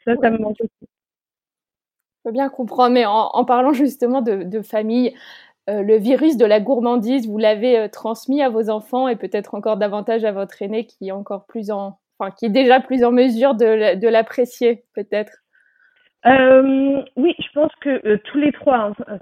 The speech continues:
Speaker 1: tous les trois, euh, adorent, euh, manger et, euh, en fait, c'est, euh, c'est, euh,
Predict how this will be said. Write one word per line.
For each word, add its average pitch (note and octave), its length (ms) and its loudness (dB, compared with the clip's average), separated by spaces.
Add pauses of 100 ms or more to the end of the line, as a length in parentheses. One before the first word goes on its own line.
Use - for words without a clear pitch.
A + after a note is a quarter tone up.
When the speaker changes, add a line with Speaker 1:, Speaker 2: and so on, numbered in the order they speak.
Speaker 1:
tous - 120 -6
les C4 180 -2
trois, C4 480 -2
euh, G#3 380 4
adorent, A3 680 -2
euh, F3+ 960 -2 (240)
manger A3 1080 -4
et, G#3+ 320 -2
euh, G3+ 320 4
en A3 140 -6
fait, D#4 180 0 (120)
c'est, A#3+ 200 2
euh, G3 320 6 (680)
c'est, A3+ 240 0
euh, F#3+ 560 -2